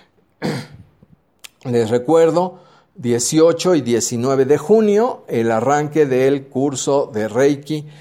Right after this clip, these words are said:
de la nueva generación. Tuvimos dos grupos, dos generaciones que se abrieron a principio de año, en el mes de febrero. Fue desertando personas que al final no se identificaron con el, con, con el objetivo.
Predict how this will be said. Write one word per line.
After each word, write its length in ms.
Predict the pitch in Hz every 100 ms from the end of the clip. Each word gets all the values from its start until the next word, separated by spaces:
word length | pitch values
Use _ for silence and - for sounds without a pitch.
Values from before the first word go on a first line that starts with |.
| - _
de 440 | 110 110 123 127 -
la 500 | 113 107 120 131 135
nueva 320 | 127 120 123 123
generación. 960 | 110 104 101 104 - 151 160 185 185 - _ _ _
Tuvimos 480 | - 110 120 120 110
dos 420 | 135 139 135 -
grupos, 440 | 123 135 143 139 123
dos 180 | 127 127
generaciones 720 | 117 110 117 160 143 147 143
que 140 | 120
se 140 | 120 113
abrieron 420 | 113 135 135 120
a 100 | 113
principio 440 | 123 120 139 165
de 80 | 196
año, 160 | 214 180
en 80 |
el 80 | 139
mes 180 | 131 143
de 100 | 147
febrero. 500 | 175 175 220 220 233 - _ _ _ _
Fue 320 | _ 123 123
desertando 680 | 117 110 110 101 127 131 123
personas 480 | 120 110 135 131 131
que 100 | 117
al 80 | 107
final 400 | 113 113 113 117
no 100 | 117
se 160 | 127
identificaron 760 | 113 104 - - 117 127 131 127
con 200 | 131 131
el, 360 | 131 135 135 135
con, 320 | 131 127 131
con 240 | 135 123 127
el 120 | 123
objetivo. 580 | 131 165 208 214 247